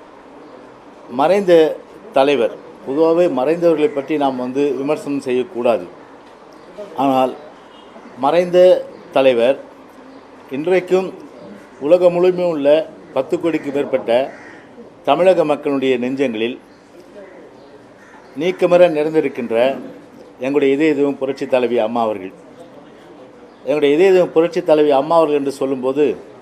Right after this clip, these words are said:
இந்த போயஸ் கார்டன், "All roads leads to Rome" என்று சொல்வார்கள். அதே போல எல்லா சாலைகளும் போயஸ் கார்டன் நோக்கி என்ற வகையிலே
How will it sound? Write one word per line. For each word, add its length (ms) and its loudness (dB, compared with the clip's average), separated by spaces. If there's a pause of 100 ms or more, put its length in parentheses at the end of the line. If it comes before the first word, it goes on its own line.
(600)
இந்த 260 -6
போயஸ் 220 2
கார்டன், 340 0 (840)
"All 360 2 (600)
roads 260 0 (320)
leads 280 -6
to 80 -2
Rome" 240 0
என்று 140 -6
சொல்வார்கள். 500 -2 (920)
அதே 240 0
போல 420 0 (500)
எல்லா 380 0
சாலைகளும் 420 0
போயஸ் 340 0
கார்டன் 340 -2
நோக்கி 280 -4
என்ற 200 -2
வகையிலே 520 -2